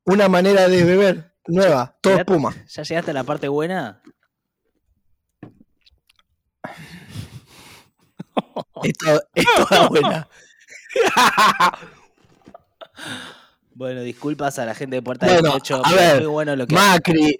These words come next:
Speaker 1: que recuerden que, eh, hubo actos, hubo actos donde una vez a todos niños de Diaño le hablaba de los camioneros,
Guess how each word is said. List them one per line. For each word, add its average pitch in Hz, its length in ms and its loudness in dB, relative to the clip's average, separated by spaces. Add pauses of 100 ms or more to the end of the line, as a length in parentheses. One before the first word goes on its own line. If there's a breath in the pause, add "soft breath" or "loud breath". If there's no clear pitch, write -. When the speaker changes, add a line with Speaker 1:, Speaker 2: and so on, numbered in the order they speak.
(360 soft breath)
Speaker 1:
que 151 120 2
recuerden 175 920 2 (140)
que, 147 220 -2
eh, - 140 -6 (140)
hubo 208 240 4
actos, 185 640 2
hubo 262 140 2
actos 240 340 2
donde 185 240 4
una 208 140 4
vez 226 240 2 (240 loud breath)
a 151 120 0
todos 208 280 2
niños 202 340 4
de 165 140 2
Diaño 190 320 2
le 156 80 4
hablaba 165 420 4
de 151 180 0
los 151 120 -2
camioneros, 170 760 0